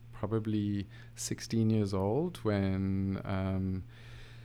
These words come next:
there was a transition and, um, and Man-, Mandela came into power. So for the first sixteen, seventeen years, I, I went to my, you know, first two-thirds of my schooling was in a whites-only school.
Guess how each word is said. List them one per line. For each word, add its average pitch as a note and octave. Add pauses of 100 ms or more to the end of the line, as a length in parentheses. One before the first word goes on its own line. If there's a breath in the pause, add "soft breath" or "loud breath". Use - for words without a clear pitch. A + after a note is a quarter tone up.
(300 soft breath)
there G#2+
was G2+
a G2+
transition G#2
and, F#2
um, F#2+
and G#2
Man-, F#2+
Mandela G2
came G#2
into G2
power. G#2
So G2+ (240 loud breath)
for -
the A2+
first A2+
sixteen, G#2+
seventeen G#2
years, G2 (160)
I, G#2+ (200)
I G#2+
went G#2
to G2+ (100)
my, G#2 (100)
you G#2
know, G#2
first - (640)
two-thirds A2
of A2
my G2
schooling A2+
was G2
in F#2+
a F#2
whites-only G2
school. G#2+